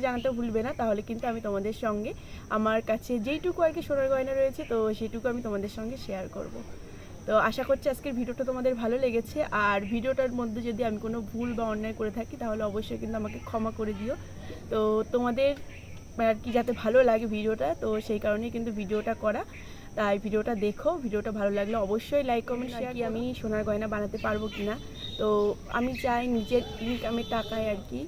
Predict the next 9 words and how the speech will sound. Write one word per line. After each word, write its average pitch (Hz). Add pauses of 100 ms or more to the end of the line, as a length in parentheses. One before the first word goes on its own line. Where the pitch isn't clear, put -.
(500)
সোনার 220
গয়নাগুলো 214
যাতে 226
বানাতে 208
পারি। 226 (180)
আর 294 (100)
তোমরাও 220
কিন্তু 233
আশীর্বাদ 220